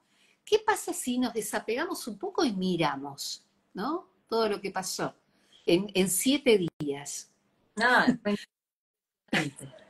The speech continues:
Speaker 2: impresionante.
Speaker 1: Impresionante.
Speaker 2: No.
Speaker 1: Así que bueno, ahí estamos, ¿no? Para, para
Speaker 2: Ya.
Speaker 1: poder, ¿viste? corrernos de la película y ver cómo articulamos esta reorganización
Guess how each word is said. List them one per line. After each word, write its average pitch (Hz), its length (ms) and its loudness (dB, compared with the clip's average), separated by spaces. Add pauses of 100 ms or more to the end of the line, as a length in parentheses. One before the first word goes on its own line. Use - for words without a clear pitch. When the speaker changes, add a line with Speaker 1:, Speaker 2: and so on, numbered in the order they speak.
(340)
Speaker 2:
impresionante. 185 380 0
Speaker 1:
Impresionante. 220 1120 2 (180)
Speaker 2:
No. 247 60 10
Speaker 1:
Así 254 240 4
que 381 140 4
bueno, 311 420 2
ahí 277 300 0
estamos, 165 720 -4
¿no? 269 220 -6
Para, 202 380 -6 (200)
para 202 280 -2
Speaker 2:
Ya. 180 220 8
Speaker 1:
poder, 349 200 -2 (120)
¿viste? 240 260 -6
corrernos 302 540 -4
de 277 100 -4
la 233 160 -4
película 294 800 -4
y 208 260 -4
ver 349 400 0 (140)
cómo 359 320 -2
articulamos 240 960 -4 (320)
esta 226 300 0
reorganización 196 1300 -4